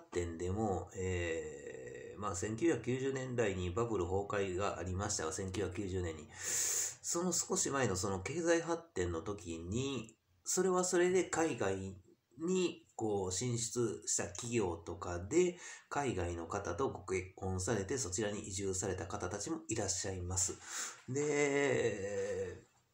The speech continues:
その、まず、日本人の、その、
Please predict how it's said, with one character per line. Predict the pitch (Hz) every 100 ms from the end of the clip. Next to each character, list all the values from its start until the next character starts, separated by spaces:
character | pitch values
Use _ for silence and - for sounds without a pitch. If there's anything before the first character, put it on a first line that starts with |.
| _ _ _ _ _ -
そ | 123 147
の、 | 143 139 120
ま | 160 196
ず、 | 143 101 90 - _ _ _ _ _ _ _ _ _ _ _
日 | 135 185 185 -
本 | 196 190
人 | 131 90 87
の、 | 104 87
そ | - 101
の、 | 98 92 92 90 82